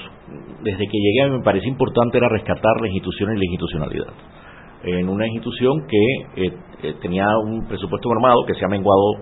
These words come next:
significativamente, eh, unas capacidades técnicas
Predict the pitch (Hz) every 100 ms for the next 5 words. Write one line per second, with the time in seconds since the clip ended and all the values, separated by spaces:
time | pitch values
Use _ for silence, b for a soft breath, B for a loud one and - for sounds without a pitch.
0 | - - - 85 85 78 78 87 95 120
1 | 98 - - - B B B B B B
2 | 104 98 98 104 110 117 110 101 107 104
3 | 107 - 123 127 - 120